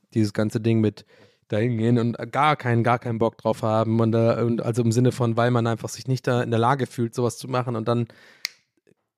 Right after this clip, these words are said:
gefühlt zwanzig Minuten durch müssen und dann einfach war es ein Selbstläufer und dann allein der, der Reward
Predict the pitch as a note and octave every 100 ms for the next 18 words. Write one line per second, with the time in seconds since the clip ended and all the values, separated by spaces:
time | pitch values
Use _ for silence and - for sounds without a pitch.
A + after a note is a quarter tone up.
0 | _ - - - D3+ D3+ - D3+ D3+ -
1 | C#3 D3 C#3+ B2 C#3+ D#3+ - A#2+ A#2 -
2 | B2+ C3+ A#2 B2+ C#3 C3+ B2+ - C3 B2+
3 | - _ _ _ C3+ C3 B2+ B2 C3+ F3
4 | B2 G#2 G#2+ A2 A2+ A#2 B2+ C3+ _ _
5 | _ _ _ C3+ C3 D3 D3+ C#3 C3+ C3
6 | - C3 B2 C3 A#2 C3 F#3 C#3 A#2